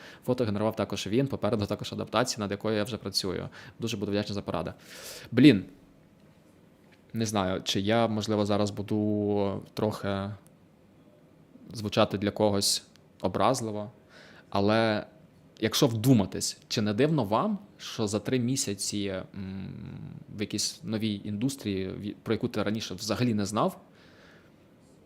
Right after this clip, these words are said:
е, не знайдя роботу за три місяці,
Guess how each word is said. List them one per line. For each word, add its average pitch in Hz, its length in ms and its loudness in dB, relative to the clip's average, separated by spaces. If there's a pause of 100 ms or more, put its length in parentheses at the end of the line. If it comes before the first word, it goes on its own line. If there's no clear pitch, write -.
(840)
е, 98 180 -6
не 113 200 4
знайдя 107 640 -2
роботу 101 420 -2
за 98 100 -6
три - 140 -6
місяці, - 460 -4